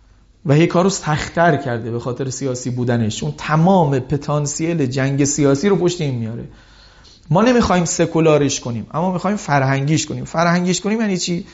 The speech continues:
بذارید من یه نکته هم به لحاظ فقهی بگم. تو مراجع گذشتمون هست کسی که میگه چادر در ایران جزء شعائر است.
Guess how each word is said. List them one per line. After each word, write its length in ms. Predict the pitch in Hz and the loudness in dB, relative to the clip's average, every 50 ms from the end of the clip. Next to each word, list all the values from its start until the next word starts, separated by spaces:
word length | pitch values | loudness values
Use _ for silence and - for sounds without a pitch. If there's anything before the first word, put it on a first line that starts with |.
| - _ | -16 _
بذارید 180 | - 170 175 175 | -2 0 0 2
من 160 | 170 165 170 | 0 0 0
یه 60 | 180 | 0
نکته 320 | 170 165 156 - - 170 165 | 0 0 0 -2 -4 -4 -4
هم 100 | 165 160 | -4 -4
به 120 | 151 151 | -2 -2
لحاظ 200 | 143 143 143 135 | 0 0 0 -2
فقهی 340 | 135 - 135 131 135 - 175 | -2 -2 -4 -4 -2 -4 -2
بگم. 320 | 180 175 170 165 160 156 - - - - - - - - - | -2 0 0 0 -2 -4 -6 -10 -18 -20 -20 -20 -20 -14 -4
تو 100 | - 214 | 0 0
مراجع 360 | 233 220 202 185 175 196 220 | 2 2 2 2 2 0 0
گذشتمون 600 | 214 208 185 175 165 156 - - 214 202 196 180 | 0 0 0 0 0 0 -2 -2 -4 -2 -2 -4
هست 320 | 170 165 180 190 185 - | -4 -2 -2 -2 -2 -2
کسی 340 | - 190 190 180 - 170 151 | -2 -2 -2 -2 -2 -4 -4
که 160 | 147 - 131 | -4 -6 -6
میگه 460 | 120 127 135 143 151 165 180 196 202 233 - - - - - - - - - - - - - | -6 -6 -6 -4 -2 -2 -2 -2 -4 -6 -8 -16 -20 -20 -20 -20 -20 -20 -20 -20 -20 -18 -12
چادر 640 | - - - 156 151 156 156 156 151 156 180 180 160 131 127 127 | -8 -2 2 4 4 6 6 4 4 4 4 4 4 2 2 0
در 280 | 147 147 151 151 147 - - - | 2 2 2 2 0 -2 -6 -4
ایران 760 | - 170 156 160 156 156 151 160 180 202 220 233 233 233 226 262 - - _ _ _ _ _ _ _ - | 0 2 4 4 4 4 4 6 4 4 4 2 2 0 -4 -6 -10 -16 _ _ _ _ _ _ _ -2
جزء 260 | - 175 190 190 214 | 0 2 2 2 0
شعائر 520 | 202 - 170 160 160 151 147 - 156 143 | -2 -2 0 0 2 2 2 2 0 0
است. 400 | 127 117 110 - - - - - | -2 -2 -4 -6 -10 -12 -14 -20